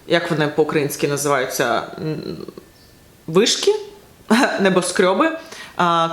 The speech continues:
котрі мають з собою більш такий свіжий характер, тому що Серж Лютанс, він такий, е, парфумер досить, е, меланхолійний, як на мене, з закрученими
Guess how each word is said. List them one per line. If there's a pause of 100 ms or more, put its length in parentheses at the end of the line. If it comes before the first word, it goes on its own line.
(140)
котрі (540)
мають
з
собою
більш
такий
свіжий (260)
характер,
тому
що
Серж
Лютанс,
він
такий, (300)
е,
парфумер
досить,
е, (180)
меланхолійний,
як
на
мене,
з (520)
закрученими